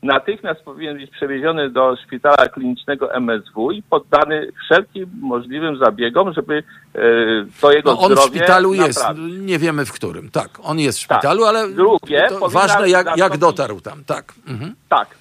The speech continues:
Speaker 1: ist-, ale istotne jest, co dalej. Czyli istotne jest także to, że policja powinna natychmiast za-, y, zaakceptować jego przyszłe roszczenia. Czyli powiedzieć, że jeżeli nie było jego, no, na-, <clears throat> nawet uważam, że to nie powinno,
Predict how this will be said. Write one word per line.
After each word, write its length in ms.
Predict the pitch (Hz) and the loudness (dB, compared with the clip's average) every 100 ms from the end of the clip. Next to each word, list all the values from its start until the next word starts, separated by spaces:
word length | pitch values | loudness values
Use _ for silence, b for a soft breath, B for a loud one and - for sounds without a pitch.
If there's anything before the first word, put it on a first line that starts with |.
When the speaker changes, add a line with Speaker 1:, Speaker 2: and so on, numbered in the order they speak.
| - | -20
Speaker 1:
ist-, 240 | 165 - 127 | -20 -14 -4
ale 180 | 160 226 | -2 -2
istotne 480 | 214 - 214 214 196 | -8 -8 -8 -6 -8
jest, 140 | 185 190 | -8 -8
co 120 | 156 | -6
dalej. 300 | 110 90 98 - | -4 -6 -10 -14
Czyli 180 | 143 147 | -12 -10
istotne 360 | - 196 220 | -4 -4 -2
jest 160 | 185 - | -4 0
także 300 | 175 170 139 | 0 0 -4
to, 240 | - 170 | 2 2
że 100 | 180 | 2
policja 400 | - 151 165 160 | -4 -4 -4 -6
powinna 340 | 151 143 147 135 | -4 -6 -2 -2
natychmiast 500 | 131 180 175 165 139 | -2 -6 -2 -2 4
za-, 180 | 147 143 | 4 4
y, 40 | - 139 127 117 | -2 -6 -6 -2
zaakceptować 800 | 151 160 - 147 - 160 156 147 | 0 0 0 -4 0 0 0 0
jego 320 | 143 143 147 - b b | -4 2 2 2 b b
przyszłe 480 | - - 202 - 190 | -10 -2 -2 2 4
roszczenia. 640 | 170 170 - 143 95 - - | 4 0 -4 -4 -4 -8 -16
Czyli 140 | 107 | -18
powiedzieć, 440 | - 123 160 185 165 | -12 -12 -8 -8 -2
że 100 | 143 | -2
jeżeli 360 | 139 165 156 | -2 -4 -2
nie 100 | 135 | -4
było 280 | 131 156 135 | 0 4 4
jego, 340 | 127 120 120 - B B B B B - | 4 2 0 0 B B B B B 0
no, 80 | 240 | 0
na-, 120 | - - - 247 | -2 -8 4 6
<clears throat> 300 | 262 156 240 | 6 4 2
nawet 160 | 220 | 2
uważam, 320 | 214 190 190 170 | 2 0 0 -2
że 100 | 185 | -6
to 120 | 165 | -12
nie 100 | 156 | -10
powinno, 400 | 160 160 143 | -10 -10 -10